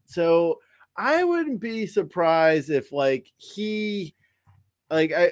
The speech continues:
I wrote a sleeper post on him, so I'm obviously a fan. Like, he hits, he hits re-, like, he hits, when he hits a ball, I mean, he hits it really hard. So you would think with the shift ending, like, I,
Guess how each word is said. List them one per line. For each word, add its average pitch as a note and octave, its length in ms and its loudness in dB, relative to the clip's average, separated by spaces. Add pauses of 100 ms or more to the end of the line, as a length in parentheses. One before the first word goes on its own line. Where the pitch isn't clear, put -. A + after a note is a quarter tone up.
I F3 120 2
wrote G#3+ 220 6
a A#3+ 40 -2
sleeper F3 380 -2
post B2+ 360 -2
on G#2+ 200 -2
him, G#2+ 100 -8
so D3+ 160 -4
I'm D3 100 -2
obviously D#3 600 -2
a G#2+ 80 -4
fan. G#2+ 580 -4 (340)
Like, C#3 220 -2
he C4+ 340 -4
hits, F3 680 0 (1040)
he E3+ 300 4
hits F3 320 2
re-, E3+ 440 0
like, E3+ 220 2
he G#3+ 200 -4
hits, A#3+ 320 2
when G3+ 260 0
he A3+ 160 -2
hits C4 420 0 (380)
a F3+ 60 0
ball, D#3+ 540 6
I C3 120 -2
mean, D#3 320 -4
he F#3+ 240 4
hits A3 220 0
it D3+ 80 0
really D3+ 340 2
hard. A2 420 2 (320)
So G3 300 4
you G#3 200 2
would A3+ 280 -6
think E4+ 320 -4
with F#3+ 180 2
the F#3 80 0
shift - 420 -6
ending, A#2+ 540 -6 (240)
like, D#3 220 -6
I, B3+ 460 0